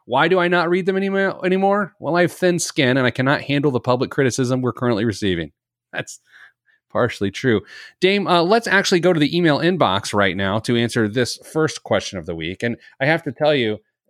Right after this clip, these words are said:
Dame, I don't have it pulled up. So we just had a pre-production meeting on Facebook <laughs> Live for everyone to see. We had this email, and then I did not pull it up. Pulling it up right now-ish.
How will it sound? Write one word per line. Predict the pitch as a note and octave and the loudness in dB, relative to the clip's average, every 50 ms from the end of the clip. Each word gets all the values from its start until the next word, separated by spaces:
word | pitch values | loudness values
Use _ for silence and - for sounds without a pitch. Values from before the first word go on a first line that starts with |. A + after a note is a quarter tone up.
| A#2 | -6
Dame, | A#2 D#3 D#3 D#3 | -4 -2 0 0
I | D#3 F3+ | 0 2
don't | G3 F#3 C#3 | 0 2 2
have | C#3+ D3 C3+ | 2 0 0
it | C3 - - | 0 -4 -2
pulled | - A2+ G2 | -2 -2 -2
up. | D2+ C2 - _ _ | -2 -6 -10 _ _
So | - - C3+ B2 A#2+ A#2 G#2+ - - - _ | -4 0 2 2 4 2 0 -2 -8 -10 _
we | C#3 D#3 | -2 0
just | F3+ F3+ D3+ | 0 2 2
had | E3 C#3 | 2 2
a | |
pre-production | A2 - - F#3+ G3+ - - F3+ D3 C#3 C3 - - C3+ A#2+ | 0 -2 -2 -4 -2 -2 -2 0 0 0 0 0 -2 -2 0
meeting | A#2 A#2+ A#2+ A#2+ A#2+ | 2 2 2 0 0
on | - A2 G#2 F#2+ | -2 -4 -8 -6
Facebook | - - C3 C3 - - C#3 B2 - | -2 0 0 0 0 0 -2 0 2
<laughs> | C3 | 0
Live | B2 - | 0 -2
for | - - - A#2+ | -2 -2 0 0
everyone | A#2 - - D#3+ B2 A2+ | 0 2 0 0 2 0
to | A2+ A2 | -2 -4
see. | - - G#2+ G2 F#2+ G#2+ - - - - - - - - - _ | -4 -4 -4 -4 -4 -4 -6 -10 -16 -20 -20 -20 -20 -20 -12 _
We | B2 B2 A#2 | -2 0 2
had | C#3 E3 F3 | 2 2 2
this | E3 D3+ - | 0 0 0
email, | E3 D3 B2+ A#2+ A2 A2 A2 - | 2 2 2 2 2 2 2 0
and | - A#2+ A2+ | 0 -2 -2
then | A#2+ A#2 | 0 0
I | A2+ | 0
did | G#2+ A2+ A2 | 0 -2 -2
not | G#2 A2 A2+ B2 C3 - - | 0 0 0 0 0 -2 -4
pull | - - B2 A2+ A2+ A2 - | -6 -4 -2 -2 -2 -2 -4
it | - G2 G2 - - - | -4 -6 -8 -6 -4 -2
up. | C#3+ C#3 C#3+ C#3 - _ _ _ _ _ _ _ _ - | 0 0 0 0 -2 _ _ _ _ _ _ _ _ -6
Pulling | - C#3+ D#3+ E3 D#3+ | -2 0 2 2 2
it | D3 C3 | 2 4
up | B2 B2 A#2+ A#2 - - _ _ _ | 2 2 2 0 -4 -10 _ _ _
right | - F#2 G#2 A2+ A#2 A#2 A#2+ A#2+ A2 - - - - _ _ _ _ _ _ _ _ - | -10 -4 -2 0 2 2 2 0 -2 -4 -10 -16 -18 _ _ _ _ _ _ _ _ -10
now-ish. | G#2 G2+ G#2+ A2 G#2+ G#2+ G#2+ G#2 - - A#2+ G#2+ G2 F2 - - - - - - - | -4 0 2 2 4 4 2 2 0 -2 -2 -2 -2 -2 -4 -6 -8 -8 -8 -8 -10